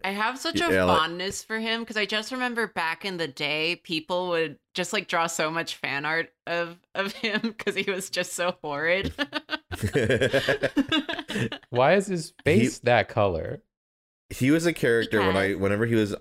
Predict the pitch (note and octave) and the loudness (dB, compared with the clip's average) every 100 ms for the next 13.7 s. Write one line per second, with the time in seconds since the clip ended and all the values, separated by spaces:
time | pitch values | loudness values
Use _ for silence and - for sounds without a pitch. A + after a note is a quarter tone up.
0 | _ - F#2+ G#2 A2 A2 F2+ F#2 F#2 F#2 | _ -2 2 4 2 0 0 2 2 2
1 | F2+ F2+ - E2+ E2 D#2 D2+ D2 - D#2+ | 0 -2 -2 2 2 2 0 -4 -2 0
2 | E2 D2 E2+ F2 E2 E2 D#2+ D#2 D2+ D2 | 0 -2 0 0 2 2 2 0 0 -2
3 | D2 - - C#2+ B1 B1+ C#2 - - D2+ | -2 -4 -4 -2 0 -2 -4 0 0 0
4 | - - C#2+ - - E3+ - D#4+ - F#4+ | 0 -2 -4 -6 0 2 2 -2 0 2
5 | - C4+ G#3+ C#3+ G#2 A3+ F#2 F2 G2 E2+ | 2 2 0 0 0 0 0 0 -2 0
6 | D2+ C2+ C#2+ C#2+ - - - - D#2+ D2 | 0 0 0 -2 -4 -6 -6 -6 -2 -2
7 | D2 C#2+ C2+ - _ _ _ - A#2+ - | -2 -4 -6 -12 _ _ _ -16 -8 -2
8 | E2+ E2+ E3+ D#2+ D2+ - A2+ A2+ A2+ - | 2 4 2 0 -4 -2 0 2 0 0
9 | B2 A#2 C3+ C3 A2+ F#2+ F#2+ - F2+ D#2+ | 0 2 0 2 2 4 2 2 0 2
10 | F2+ F2+ F2+ F2 E2+ E2 E2 - G#2 F2 | 0 2 2 2 0 0 -4 -4 0 2
11 | D2+ F#2 F#2 F#2 F#2 - G#2+ - - - | 2 0 0 0 -2 0 0 0 -4 -6
12 | - G#2 G#2 G#2 G2 E2 G#2+ - G#2+ G#2 | -4 0 4 4 2 0 -2 0 0 2
13 | G2 G2 G2+ G#2+ G2+ - | 4 2 0 -2 -4 -6